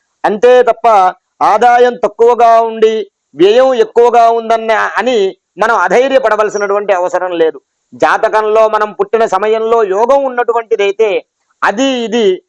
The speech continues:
ఆ యొక్క జాతక ఫలం ఈ గోచార ఫలాన్ని లెవెల్ చేస్తుంది. కాబట్టి మనం ధైర్యంగా ఉండాలి. దాని గురించి అధైర్యపడవలసినటువంటి అవసరం లేదు. అందులో ఈ సంవత్సరము, ఆ,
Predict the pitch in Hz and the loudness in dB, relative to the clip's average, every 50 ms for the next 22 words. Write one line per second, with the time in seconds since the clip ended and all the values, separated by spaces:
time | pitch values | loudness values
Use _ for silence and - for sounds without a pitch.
0 | _ _ _ _ 151 180 208 214 214 220 220 - 214 202 165 147 185 185 214 226 | _ _ _ _ -2 0 2 2 0 0 0 -2 -4 -4 0 0 0 0 0 0
1 | - 247 180 226 - - - 190 202 220 247 240 - _ _ _ _ _ 175 196 | 0 0 0 -2 -4 -2 -2 -2 -2 -2 -2 -4 -12 _ _ _ _ _ -2 0
2 | 214 208 175 160 196 214 214 208 254 247 247 240 233 - - 185 202 220 226 233 | 0 0 0 0 0 0 2 0 0 0 0 0 -2 -2 -2 -2 0 0 -2 -2
3 | 233 220 190 190 196 226 233 214 180 202 190 - - - 175 151 139 127 - _ | -2 -2 -2 0 0 -2 -4 -2 -2 -4 -4 -4 -8 -12 -12 -12 -12 -14 -16 _
4 | _ _ _ _ 180 175 202 202 214 208 214 - 254 269 269 - _ _ _ _ | _ _ _ _ -2 -2 0 0 -2 -4 -4 -4 -4 -4 -4 -8 _ _ _ _
5 | 156 180 202 233 247 226 180 196 208 214 214 220 214 214 220 233 240 220 196 196 | -4 -2 -2 -2 0 0 2 2 2 4 2 2 0 2 2 2 2 0 0 0
6 | 196 202 202 196 190 202 202 202 208 214 196 214 233 240 220 - 240 196 185 185 | 0 0 0 0 0 0 0 0 0 -2 -2 -2 -2 -4 -2 0 0 0 0 -2
7 | 180 - _ _ _ _ - 175 147 180 247 269 269 269 254 220 220 220 214 220 | -4 -10 _ _ _ _ -4 0 2 2 2 2 2 2 0 2 0 2 2 0
8 | 208 156 202 196 196 175 190 185 185 185 233 254 - - _ _ _ _ - 151 | 0 0 -2 -2 -2 -2 -2 -6 -4 -4 -4 -6 -6 -10 _ _ _ _ -2 -2
9 | 160 170 - 180 165 170 165 156 147 147 147 143 139 - _ _ _ _ _ _ | -2 0 -2 -2 -4 -2 -4 -2 -2 0 -2 -2 -4 -10 _ _ _ _ _ _
10 | 175 214 233 247 262 262 240 202 185 185 175 - - _ _ _ - 185 214 220 | -4 -2 0 2 2 4 4 4 2 2 0 -4 -12 _ _ _ -2 -2 0 0
11 | 190 196 185 208 233 254 262 262 269 254 262 262 220 180 151 - - _ _ _ | 0 -2 -2 -2 -2 -2 -2 -2 -2 -2 0 0 -2 -2 -6 -8 -10 _ _ _
12 | _ _ _ _ _ _ _ _ _ _ _ _ _ _ _ _ _ _ _ _ | _ _ _ _ _ _ _ _ _ _ _ _ _ _ _ _ _ _ _ _
13 | _ _ _ _ _ - 117 | _ _ _ _ _ -4 -2